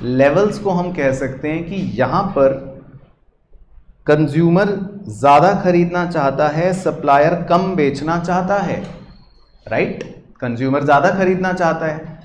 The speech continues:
लेकिन supplier कम बेचना चाहता है। तो इस शुरुआती दो दामों के area को या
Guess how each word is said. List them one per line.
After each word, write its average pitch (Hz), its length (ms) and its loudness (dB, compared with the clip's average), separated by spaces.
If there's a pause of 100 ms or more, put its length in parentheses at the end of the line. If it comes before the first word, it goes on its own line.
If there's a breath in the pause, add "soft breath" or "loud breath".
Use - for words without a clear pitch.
(140 loud breath)
लेकिन 139 240 -2
supplier 139 560 0 (340)
कम 113 200 -6
बेचना 110 380 -6
चाहता 113 340 -10
है। 120 120 -14 (600 soft breath)
तो 160 60 -2
इस 220 380 -6
शुरुआती 165 600 2
दो 180 340 4
दामों 156 460 2
के 180 200 0 (520)
area 147 340 2 (100)
को 170 540 -2
या 143 160 2